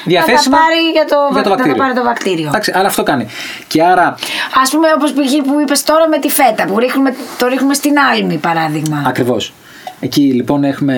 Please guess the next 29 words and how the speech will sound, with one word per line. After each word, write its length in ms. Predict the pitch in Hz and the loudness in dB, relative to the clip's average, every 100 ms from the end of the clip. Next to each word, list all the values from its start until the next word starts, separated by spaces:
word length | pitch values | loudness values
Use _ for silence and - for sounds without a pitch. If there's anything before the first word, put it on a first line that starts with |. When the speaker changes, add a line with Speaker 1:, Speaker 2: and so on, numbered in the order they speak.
| 120 | -4
Speaker 1:
ε, 520 | 131 123 113 107 101 98 - - - - - - - - - - - - | -4 -2 -2 -2 -4 -8 -16 -18 -18 -18 -20 -20 -20 -20 -20 -20 -20 -10
όταν 260 | - 139 135 | -4 -2 -2
πι-, 140 | 151 - | -2 -2
όταν 220 | 147 147 | 0 0
μειώσουμε 320 | 147 160 147 | 0 0 0
την, 180 | 131 127 | 0 0
ε, 140 | 120 | 0
ενεργότητα 500 | 123 123 127 139 135 | 0 0 0 0 0
εδώ 160 | 120 143 | 0 0
στο 160 | 147 | 0
ελεύθερο 340 | 151 165 - - | 2 2 0 -2
νερό, 320 | 123 208 269 - - - _ - | 0 0 -2 -8 -20 -20 _ -6
είναι 200 | 285 240 | -2 0
δύσκολο 340 | 190 - 247 214 | 0 0 0 0
να 120 | 208 | 0
βρει 160 | 262 | 0
ελεύθερο 640 | 226 202 220 202 185 165 143 151 | 2 2 2 2 0 0 -2 0
νερό 400 | 147 175 151 - | 0 2 0 -2
το 80 | - | -2
Speaker 2:
Χώρο. 180 | - 370 | 2 2
Speaker 1:
βακτήριο 360 | 330 226 277 302 285 220 | 2 2 2 0 0 -2
Speaker 2:
Ναι, 80 | 208 | 0
Speaker 1:
για 80 | 185 | 0
Speaker 2:
και 80 | |
Speaker 1:
να 60 | 285 | 0
Speaker 2:
να 60 | 277 | 2
Speaker 1:
μεγαλώσει. 320 | 240 180 226 | 2 2 0
Speaker 2:
μπει 60 | 226 | -2
και 420 | 226 208 202 | -2 -2 -4